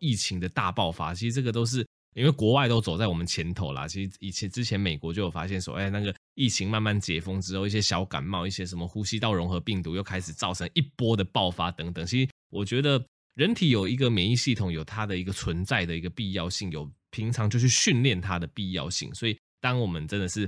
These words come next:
保护做得太好，然后开始慢慢解封，开始群聚，就会有这种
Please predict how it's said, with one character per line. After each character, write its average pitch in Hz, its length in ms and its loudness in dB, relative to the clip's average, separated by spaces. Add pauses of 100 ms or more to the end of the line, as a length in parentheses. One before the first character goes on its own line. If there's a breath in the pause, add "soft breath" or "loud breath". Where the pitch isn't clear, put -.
保 98 160 2
护 131 160 8
做 151 180 4
得 98 80 0
太 110 200 4
好， 80 200 -2
然 85 120 -4
后 92 100 -4 (160)
开 123 160 2
始 113 160 -2
慢 107 160 0
慢 104 160 0
解 80 200 -4
封， 95 180 -6
开 120 180 4
始 101 100 -2
群 85 280 -4
聚， 101 140 -6
就 101 180 -2
会 113 100 2
有 98 80 0
这 95 140 -4
种 90 140 -4